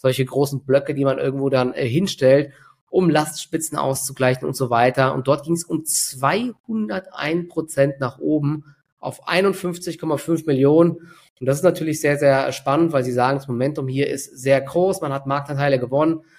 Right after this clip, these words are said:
man hat eine riesige Pipeline und so weiter. Und spannend vor allen Dingen, weil die Aktie, ähm, auch, ich glaub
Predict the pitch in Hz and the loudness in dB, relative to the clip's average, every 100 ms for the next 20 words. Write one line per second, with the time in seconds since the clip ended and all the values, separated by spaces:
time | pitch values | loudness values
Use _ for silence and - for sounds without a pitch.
0 | _ _ 131 143 151 139 156 165 156 151 | _ _ -2 -2 -2 -2 -2 -2 -2 -2
1 | 151 156 160 156 151 156 156 156 143 135 | 0 0 0 2 2 2 0 -2 -4 -4
2 | 127 135 147 156 151 147 135 - _ _ | 0 0 2 2 2 0 -2 -6 _ _
3 | _ _ _ _ _ - - 143 147 143 | _ _ _ _ _ -10 -2 -2 0 0
4 | 139 139 127 131 139 - 139 131 127 - | 2 2 2 2 0 -2 0 0 -2 -12
5 | _ _ _ 143 131 131 147 160 - 135 | _ _ _ -2 -2 0 0 0 0 2
6 | 135 - | 2 -4